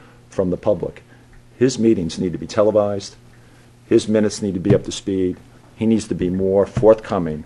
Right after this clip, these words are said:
with the people of this town, or he needs to resign.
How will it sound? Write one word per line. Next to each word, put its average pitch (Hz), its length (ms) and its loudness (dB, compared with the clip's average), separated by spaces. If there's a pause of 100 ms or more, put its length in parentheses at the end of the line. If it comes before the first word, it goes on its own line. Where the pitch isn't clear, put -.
with 95 180 -2
the 92 60 -4
people 87 500 -4 (400)
of 80 420 2
this 85 220 0
town, 76 320 -8 (100)
or 104 120 -2
he 107 60 -2
needs 113 160 0
to 120 80 -4
resign. 104 440 -4